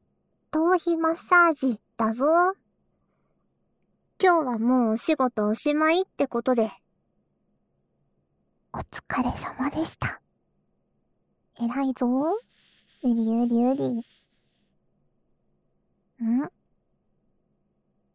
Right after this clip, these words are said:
頭皮揉むのってどうやるんだろ。ググろう。うん。なになに？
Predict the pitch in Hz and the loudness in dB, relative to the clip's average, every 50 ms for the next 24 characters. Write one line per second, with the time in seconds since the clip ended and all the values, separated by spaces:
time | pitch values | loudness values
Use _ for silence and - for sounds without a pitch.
0 | _ _ _ _ _ - - - 370 370 370 330 - - 247 233 233 233 233 233 | _ _ _ _ _ -20 -10 -6 -2 0 0 -2 -2 0 0 2 2 4 4 4
1 | 233 240 262 269 254 233 220 214 _ _ - 220 226 233 262 269 277 262 247 233 | 4 2 2 0 0 -2 -4 -6 _ _ -6 -6 -6 -4 -4 -2 -2 0 0 -2
2 | 220 220 220 226 226 220 220 220 214 220 - _ _ _ _ _ _ _ _ _ | -2 -2 -2 0 0 0 -2 -4 -6 -8 -10 _ _ _ _ _ _ _ _ _
3 | _ _ _ _ _ - 233 233 - 254 262 254 254 240 226 208 - - _ _ | _ _ _ _ _ -6 -6 -4 -2 -2 0 0 0 0 -2 -4 -10 -16 _ _
4 | _ _ _ _ _ _ _ _ _ _ _ _ _ _ _ _ _ _ _ _ | _ _ _ _ _ _ _ _ _ _ _ _ _ _ _ _ _ _ _ _
5 | _ _ _ _ _ _ _ _ _ _ _ _ _ _ - _ _ _ _ _ | _ _ _ _ _ _ _ _ _ _ _ _ _ _ -20 _ _ _ _ _
6 | _ _ _ _ _ _ _ _ _ _ _ _ _ _ - - _ _ _ _ | _ _ _ _ _ _ _ _ _ _ _ _ _ _ -20 -20 _ _ _ _
7 | _ _ _ _ _ _ _ _ _ - 247 240 226 233 220 214 - - _ _ | _ _ _ _ _ _ _ _ _ -10 -10 -8 -8 -10 -12 -16 -20 -20 _ _
8 | _ _ _ _ _ _ _ _ _ _ _ _ _ _ _ _ _ _ _ _ | _ _ _ _ _ _ _ _ _ _ _ _ _ _ _ _ _ _ _ _
9 | _ _ _ _ _ _ _ _ _ - 415 370 247 240 247 262 262 262 254 233 | _ _ _ _ _ _ _ _ _ -14 -6 -2 0 0 0 0 0 2 2 2
10 | 226 220 220 220 208 208 208 220 240 - | 2 0 0 0 0 0 0 0 -2 -4